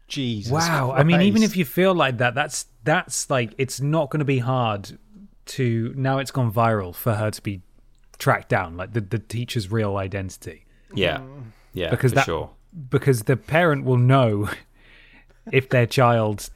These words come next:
Speaker 2: comes home from, you know, school very upset because they worked out that their dog is actually
Speaker 3: Yeah.
Speaker 2: dead.
Speaker 1: Mm.
Speaker 3: Yeah.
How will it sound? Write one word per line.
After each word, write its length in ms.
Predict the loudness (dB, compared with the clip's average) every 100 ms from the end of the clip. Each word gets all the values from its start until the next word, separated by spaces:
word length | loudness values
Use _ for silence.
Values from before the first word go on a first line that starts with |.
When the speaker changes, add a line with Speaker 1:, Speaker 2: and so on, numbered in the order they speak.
| -20 -20 -20 -20 -20 -20 -20 -20 -4
Speaker 2:
comes 320 | 0 0 0
home 200 | 0 0
from, 400 | -2 -4 -4 -8 -8
you 120 | -8
know, 140 | -8
school 300 | -8 -4 -4
very 260 | -2 -4 -6
upset 400 | -8 -6 -6 -6
because 260 | -12 -14 -12
they 140 | -12
worked 340 | -10 -10 -10 -14
out 60 |
that 100 | -16
their 140 | -16 -14
dog 220 | -14 -12
is 160 | -16 -20 _ -18
actually 380 | -16 -16 -10 -4
Speaker 3:
Yeah. 140 | -2
Speaker 2:
dead. 360 | -2 -4 -8 -12
Speaker 1:
Mm. 280 | -14 -10 -10
Speaker 3:
Yeah. 280 | -10 -10 -10